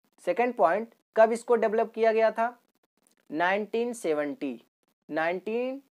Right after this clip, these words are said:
सेवेंटी में इसको डेवलप किया गया था। किसके द्वारा डेवलप किया गया था? फ्रांस के द्वारा डेवलप किया गया था, ठीक है। जो Cam सिस्टम है, ठीक है, उसको डेवलप किया गया था कब? नाइनटीन सेवेंटी में इसको डेवलप किया गया था। किसके द्वारा डेवलप किया गया था?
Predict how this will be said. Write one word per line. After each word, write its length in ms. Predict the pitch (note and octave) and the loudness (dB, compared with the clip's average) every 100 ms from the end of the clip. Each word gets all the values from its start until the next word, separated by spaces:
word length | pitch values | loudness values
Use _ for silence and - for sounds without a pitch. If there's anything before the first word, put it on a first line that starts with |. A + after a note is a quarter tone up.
| _ | _
सेवेंटी 460 | F3 F3+ F#3 G3+ A3 | -4 -2 -2 -4 -2
में 140 | G#3+ | -2
इसको 340 | G3 - B3 | -2 0 0
डेवलप 460 | C4 D3+ D#3+ G3+ G#3+ | 2 -2 -2 -2 -2
किया 180 | F#3 F3 | 0 2
गया 160 | E3+ E3 | 4 2
था। 200 | F#3 G3 | 0 -4
किसके 360 | F#3+ F3+ A3 | -4 -6 -2
द्वारा 260 | A3 F#3+ F3+ | 2 4 4
डेवलप 340 | E3+ D#3 D#3+ D3+ | 2 0 -2 0
किया 160 | D3 | 0
गया 140 | D3 C#3+ | 0 0
था? 180 | G3 | -2
फ्रांस 420 | A3 - D#3+ D#3 - | -4 -2 -4 -4 -6
के 120 | C3+ | -6
द्वारा 220 | A#2+ A#2+ | -4 -6
डेवलप 360 | B2 A#2+ A#2+ - | -8 -8 -10 -12
किया 140 | B2+ | -12
गया 180 | A#2+ A#2+ | -12 -14
था, 160 | - A#2+ _ _ - | -18 -20 _ _ -12
ठीक 160 | D3 | -4
है। 180 | B3 C4+ - _ D3+ | -4 -4 -14 _ -4
जो 200 | D#3+ - - - | -4 -6 -14 -8
Cam 360 | F3 G3 G#3+ B3 | -4 -2 -2 -2
सिस्टम 440 | F#3+ - D3+ C3+ | -8 -4 -2 0
है, 180 | F#3 B3+ _ - _ _ _ _ _ | -4 -4 _ -20 _ _ _ _ _
ठीक 160 | D#3 D#3+ | -6 0
है, 140 | A#3+ | 0
उसको 340 | G3+ E3+ - A3 | 0 -4 0 4
डेवलप 340 | F3+ F3+ G#3+ | 4 4 2
किया 200 | G#3+ G#3 | 2 2
गया 140 | G#3 G3+ | 4 4
था 120 | G#3 | 2
कब? 280 | G#3 C4 - D#3 | 0 -4 -6 -4
नाइनटीन 480 | D#3 E3+ F3 A3+ | -4 -2 -4 -4
सेवेंटी 460 | A3 D#3 D3+ D3+ F#3 | -4 -4 -4 -4 -4
में 120 | F#3+ | -4
इसको 160 | F#3 G3 | -4 -2
डेवलप 360 | D#3 D3 F3+ F#3+ | -2 0 -2 0
किया 160 | G3+ | 0
गया 120 | G3+ | 2
था। 120 | G3 G3+ | 0 -4
किसके 360 | - - G#3 | -6 -4 -2
द्वारा 200 | G3+ G3 | 2 2
डेवलप 340 | G3 G3 G3+ F#3+ | 2 0 -2 -2
किया 160 | G#3 | 0
गया 160 | G#3 G#3 | 2 2
था? 280 | G#3+ B3 | 0 -2